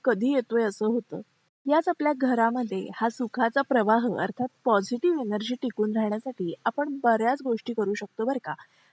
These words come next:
त्यातल्या काही लहान सहान गोष्टींकडे आपल्याकडे प्रकर्षाने दुर्लक्ष होतं आणि ह्या गोष्टींकडे जर आपण लक्ष दिलं ना, तर घरातले चांगले बदल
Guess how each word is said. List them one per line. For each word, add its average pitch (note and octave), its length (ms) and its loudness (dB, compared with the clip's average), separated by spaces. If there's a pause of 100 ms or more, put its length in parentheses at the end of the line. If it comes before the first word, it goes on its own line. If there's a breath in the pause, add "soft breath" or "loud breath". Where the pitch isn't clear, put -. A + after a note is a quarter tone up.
(100)
त्यातल्या D4 380 2
काही B3 340 0
लहान A#3 260 0
सहान A#3+ 300 0
गोष्टींकडे A3+ 680 -2 (340 soft breath)
आपल्याकडे D4 420 0
प्रकर्षाने C4 600 -2
दुर्लक्ष G#3 520 0
होतं B3 280 0
आणि G3+ 160 -2
ह्या A3+ 160 2
गोष्टींकडे B3 600 -4
जर B3 140 -2
आपण A#3+ 280 -4
लक्ष G#3+ 340 -2
दिलं C4+ 300 0
ना, G#3+ 100 -4 (260)
तर A#3 60 0
घरातले G#3 440 -2
चांगले G3+ 460 -2
बदल A#3 340 -2